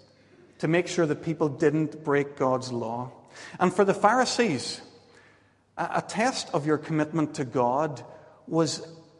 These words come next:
how committed you were to keeping these traditions and laws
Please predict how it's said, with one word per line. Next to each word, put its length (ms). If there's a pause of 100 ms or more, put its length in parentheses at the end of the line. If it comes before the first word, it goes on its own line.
how 260
committed 540
you 120
were 340
to 340 (240)
keeping 520 (360)
these 260
traditions 960 (400)
and 200
laws 760